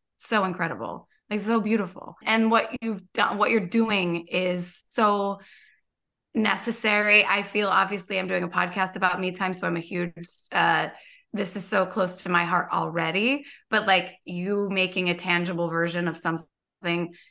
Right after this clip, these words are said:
people can do, a playbook, uh, something that's easy, something that's practical is, like, like, you're, like, the next level of, <laughs> of discovering what me time is and who people are and, and he-, healing,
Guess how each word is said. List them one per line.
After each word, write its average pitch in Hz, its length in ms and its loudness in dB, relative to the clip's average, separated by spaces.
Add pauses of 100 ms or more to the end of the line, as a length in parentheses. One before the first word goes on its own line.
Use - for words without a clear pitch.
people 196 260 -2
can 185 220 -4
do, 165 320 -2
a 190 340 0
playbook, 175 680 2
uh, 175 180 -2
something 175 360 -2
that's 165 180 -2
easy, 185 260 -2
something 175 360 -4
that's 165 160 -8
practical 175 540 -4
is, 165 200 -4
like, 165 260 -6 (400)
like, 185 320 0
you're, 190 300 0
like, 196 260 0
the 185 100 0
next 170 320 -2
level 190 460 2
of, 180 480 2 (140)
<laughs> 277 160 0
of - 140 0
discovering 190 720 0 (460)
what 202 400 -2
me 196 140 0
time 190 320 0
is 202 320 2
and 180 400 -4
who 208 160 -4
people 185 360 0
are 185 440 6
and, 170 340 -4 (400)
and 196 580 -2
he-, - 300 -18
healing, 254 640 0